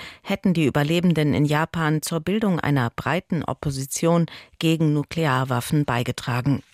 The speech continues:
Für die rund sechzigtausend Beschäftigten der öffentlichen Banken in Deutschland gibt es mehr Geld.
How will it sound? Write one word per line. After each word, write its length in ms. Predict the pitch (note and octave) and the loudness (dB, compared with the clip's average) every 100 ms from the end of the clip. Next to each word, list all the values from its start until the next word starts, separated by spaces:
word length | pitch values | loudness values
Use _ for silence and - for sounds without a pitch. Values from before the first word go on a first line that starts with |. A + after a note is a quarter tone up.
| _ _ - - _ - - - - _ _ - | _ _ -20 -20 _ -20 -20 -20 -20 _ _ -2
Für 120 | G#3+ | 0
die 80 | A3 | 2
rund 240 | A3+ A3+ | 2 2
sechzigtausend 600 | B3 - B3 G#3+ G3+ G3 | 0 -2 -2 0 2 2
Beschäftigten 680 | F#3 F#3+ G#3 - A3+ - F#3+ | 0 0 -2 -2 -4 0 2
der 120 | F3 | 2
öffentlichen 560 | F3 G3 F3+ F3 E3+ D#3 | 0 0 0 0 0 2
Banken 440 | D#3+ G#3 G#3+ D#3+ | 2 0 0 0
in 200 | G#2 D3 | 2 0
Deutschland 580 | C#3+ F#3 - E3+ F3+ - | 0 -2 0 0 0 -2
gibt 200 | F3+ - | -6 -4
es 220 | G3 - | -4 0
mehr 240 | D#3 D#3 | 2 2
Geld. 400 | E3+ F3+ C#3+ - | 2 2 0 -2